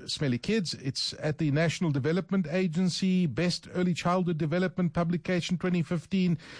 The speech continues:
special mention category, and a prize donated by unicef you got. Um, and you've, uh, like, people are, like, talking about you, about as an author and the amazing stuff that you've been doing.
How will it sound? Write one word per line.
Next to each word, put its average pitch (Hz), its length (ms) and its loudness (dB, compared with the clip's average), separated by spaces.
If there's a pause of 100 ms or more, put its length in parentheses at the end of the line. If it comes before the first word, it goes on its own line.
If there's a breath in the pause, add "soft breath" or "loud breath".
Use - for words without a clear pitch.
(140 loud breath)
special - 440 0
mention 165 380 2
category, 175 800 2
and 123 220 0
a 104 120 -8
prize 180 380 0
donated 170 400 0
by 147 160 2
unicef 180 600 0
you 175 80 2
got. 175 320 0 (440 loud breath)
Um, 131 720 0
and 165 180 2
you've, 196 200 0
uh, 240 200 0
like, 156 220 -2
people 254 280 0
are, 143 60 2
like, 123 240 -4
talking 214 360 0
about - 340 -4
you, 85 120 -10 (100)
about 135 260 0
as 135 160 0
an 135 160 2
author 190 320 0
and 143 180 0
the 127 220 -2
amazing 156 420 2
stuff 135 300 -2
that - 180 -6
you've 117 120 0
been 113 180 0
doing. 147 340 0